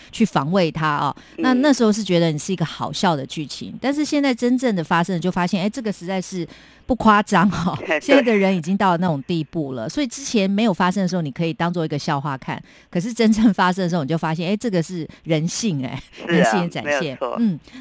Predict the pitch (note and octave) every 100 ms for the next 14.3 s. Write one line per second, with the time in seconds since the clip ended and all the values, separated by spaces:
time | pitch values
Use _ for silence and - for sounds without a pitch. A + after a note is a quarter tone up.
0 | C#4+ D4 C#4 C4+ G3+ D3+ E3+ D3+ D3+ E3+
1 | F3 - A#2+ D#3+ D3+ - D3 - B2 B2+
2 | - _ - E3 F#3+ G3 F#3 F3 B2+ C#3
3 | D#3 E3+ C3+ D#3 - D#3+ F3 - E3+ C#3+
4 | D3 C3+ A#2+ C#3 D3+ E3+ - D#3 D3+ D3+
5 | C#3 - D#3 D#3 D3+ - _ - F3+ F#3+
6 | F3+ F3+ F#3 F#3+ C#3+ C#3 F#3+ C#3 D3 -
7 | - B3 G#3 D3+ F#3+ D#3 C3 C3+ - E3+
8 | D3 E3+ C#3+ A#2 - C#3 - F3 C3 A#2+
9 | D3 F#3 F3 - D3+ - E3 E3+ D#3+ C#3
10 | - - E3+ F3 F3+ G3+ G3 - F3 F3
11 | F3+ G#3 E3+ D#3+ E3 D3+ C#3+ D#3 D3 -
12 | F#3 D#3+ G3 F#3 D3 G3 F#3+ F#3 F#3+ F#3
13 | F3+ G3 D3 B2+ - B3+ A#3 - D#4+ G#3+
14 | A3 F#3